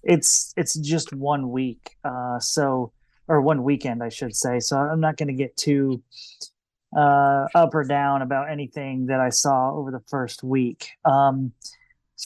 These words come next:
far as guys that, that I'm most excited about, or, um, that I, I probably would start just because I didn't know what to expect out of him.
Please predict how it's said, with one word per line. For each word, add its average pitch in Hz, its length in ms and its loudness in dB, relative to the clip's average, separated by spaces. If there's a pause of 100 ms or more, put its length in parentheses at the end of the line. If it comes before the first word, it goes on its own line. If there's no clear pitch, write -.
far 220 340 6
as 143 140 0
guys 165 680 0
that, 151 320 -6 (840)
that 143 160 -4
I'm 127 100 -4
most 165 360 0
excited 190 600 0
about, 196 440 2
or, 135 220 -8 (580)
um, 147 760 -6 (160)
that 156 260 0
I, 131 200 -4 (100)
I 127 140 -2
probably 214 640 2
would 151 200 2
start 170 720 2 (520)
just 202 180 -2
because 226 260 2
I 220 60 4
didn't 208 240 2
know 175 140 -2
what 190 220 -2
to 190 140 0
expect - 580 -4
out 208 140 0
of 190 140 -4
him. 208 420 -4